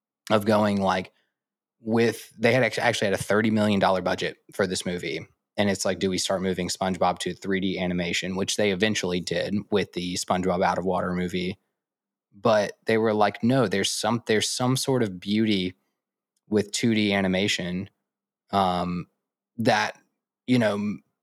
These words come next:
it's all about the story. It's not about how pretty it looks. It's not about how well we animate. It's not the Pixar, like,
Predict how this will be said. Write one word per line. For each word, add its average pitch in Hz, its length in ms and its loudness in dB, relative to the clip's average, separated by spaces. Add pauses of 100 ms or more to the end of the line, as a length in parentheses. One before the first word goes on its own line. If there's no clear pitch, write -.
(480)
it's 117 220 -2
all 127 280 2
about 113 220 0
the 104 80 -2
story. 104 720 -2
It's - 180 -8
not 107 240 2
about 98 300 2
how 104 180 0
pretty 104 460 -2
it 87 80 -4
looks. 87 240 -10
It's 90 160 -8
not 104 180 4
about 92 200 2
how 101 160 -2
well 98 160 2
we 95 160 -2
animate. 98 400 0
It's 95 160 -2
not 107 200 0
the 104 80 -2
Pixar, 98 680 -2
like, 92 260 2